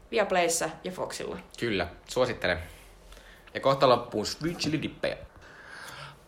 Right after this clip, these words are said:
Speaker 2: Ja nyt loppuun vielä Sweet Chili Dippejä. Ö, ja koska
Speaker 1: Nom, nom.
Speaker 2: minä tuossa alussa pääsin jo vähän pauhaamaan minun tämän vuoden, tämän viikon suosituksesta, niin suosittelen sitten yhtä toista asiaa, joka on tämmönen vähän kummallinen tai tämmönen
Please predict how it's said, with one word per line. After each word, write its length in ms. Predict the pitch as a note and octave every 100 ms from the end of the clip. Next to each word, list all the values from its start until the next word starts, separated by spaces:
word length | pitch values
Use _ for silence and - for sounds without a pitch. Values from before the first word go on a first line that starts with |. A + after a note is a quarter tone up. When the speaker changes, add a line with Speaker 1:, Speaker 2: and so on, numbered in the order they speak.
| -
Speaker 2:
Ja 60 |
nyt 200 | D3 D#3 -
loppuun 500 | D#3 F#3 F#3 F3 D#3
vielä 260 | D3 C#3+ -
Sweet 580 | - D3 C#3+ F3+ F#3+
Chili 280 | F#3 C3+ C3
Dippejä. 500 | D3+ F#3+ D#3+ D#3 D3 - - -
Ö, 280 | C#3 C3 -
ja 100 | A2+
koska 180 | A#2 B2+
Speaker 1:
Nom, 100 | B2+
nom. 100 | B2
Speaker 2:
minä 140 | C#3 C#3+
tuossa 260 | C#3+ - -
alussa 320 | D3+ D#3 -
pääsin 380 | B2 A#2 A#2 A#2
jo 100 | A2+
vähän 260 | B2+ A2+ - -
pauhaamaan 600 | C3 B2+ B2 G2+ G2+ A2
minun 280 | A#2+ A2+
tämän 260 | A2 A#2 A#2
vuoden, 260 | A2 G#2+ G#2+ - - -
tämän 220 | A#2+ B2+
viikon 220 | A2 G#2+ G#2+
suosituksesta, 580 | D#3 D3 - B2+ C#3 B2 - - - -
niin 120 | A#2+
suosittelen 480 | D3+ D#3+ - C3+ B2+
sitten 280 | B2+ B2+
yhtä 160 | B2 B2
toista 300 | C#3 D3 C#3+
asiaa, 180 | A2+ G#2
joka 120 | G#2
on 40 | G2+
tämmönen 180 | G#2+
vähän 140 | G#2 G#2+
kummallinen 580 | E3+ G3 C#3 B2 A#2+ A#2
tai 180 | A2
tämmönen 420 | G#2+ G#2+ G#2 G#2